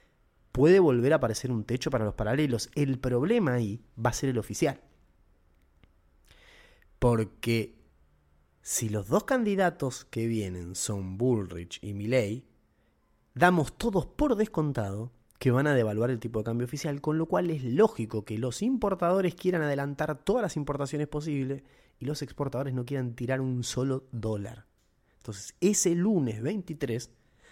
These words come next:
vos tenés un problema bárbaro en el mercado oficial. ¿Cómo se soluciona? Va a tener que corregirlo. Porque no podés meter un cepo y trabar la cipo de acá hasta el diez de diciembre.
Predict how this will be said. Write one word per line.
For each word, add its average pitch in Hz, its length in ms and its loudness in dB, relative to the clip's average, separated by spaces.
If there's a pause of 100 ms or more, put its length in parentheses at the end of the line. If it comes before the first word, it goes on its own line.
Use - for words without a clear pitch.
(180)
vos 120 180 -2
tenés 120 260 -2
un 110 100 -2
problema 113 420 0
bárbaro 117 320 4
en 101 60 -2
el 98 60 -4
mercado 98 240 -6
oficial. - 360 -14 (1300)
¿Cómo 113 220 -2
se 107 100 -4
soluciona? 117 580 -2 (340)
Va 98 80 -10
a 92 40 -10
tener 98 200 -6
que 95 120 -10
corregirlo. - 540 -12 (1500)
Porque 143 200 -10
no 180 200 -2
podés 156 640 0
meter 107 420 -8
un 104 140 -8
cepo 123 360 -4
y 110 80 -2
trabar 107 340 -4
la 107 140 -4
cipo 120 440 -6
de 104 120 -2
acá 120 300 0
hasta - 360 -8
el 101 60 -8
diez 101 140 -8
de 110 80 -6
diciembre. 98 680 -8